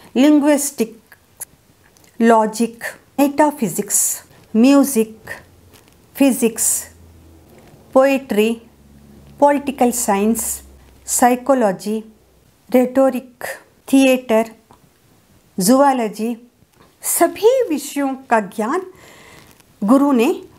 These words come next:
उन्हें प्रदान किया था। इसके लिए एक छोटा सा एक, अ, हम उदाहरण के तौर पर आपको बता रहे हैं कि अलेक्जेंडर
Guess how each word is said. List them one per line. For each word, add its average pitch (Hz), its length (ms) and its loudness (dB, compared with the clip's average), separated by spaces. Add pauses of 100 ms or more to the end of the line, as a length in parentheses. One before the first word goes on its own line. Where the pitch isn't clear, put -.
उन्हें 247 300 2 (260)
प्रदान 185 340 0
किया 165 280 -8
था। 180 240 -14 (760)
इसके 440 320 0
लिए 480 180 4
एक - 260 -4 (720)
छोटा 320 280 0
सा 330 140 -2
एक, 294 300 -2
अ, 247 200 0 (680)
हम 233 300 0 (260)
उदाहरण 208 380 0
के 214 120 -2
तौर 214 180 0
पर 220 200 -2
आपको 214 260 -6
बता 196 280 0
रहे 185 140 -4
हैं 359 280 -2 (760)
कि 339 220 4 (1200)
अलेक्जेंडर 403 760 2